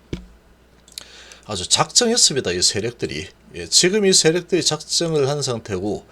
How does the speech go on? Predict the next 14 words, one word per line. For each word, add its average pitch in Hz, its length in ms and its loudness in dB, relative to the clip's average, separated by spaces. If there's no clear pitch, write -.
이 143 80 -2
공매도 214 560 2
세력들을, 131 880 0
아, 71 240 -16
이 202 80 -2
공매 190 340 4
세력들 202 960 2
중에서도 156 1500 -2
이 92 460 -6
세력이 202 760 4
공매를 165 500 4
치는 110 380 0
얘들이 175 440 4
있고, 87 420 -6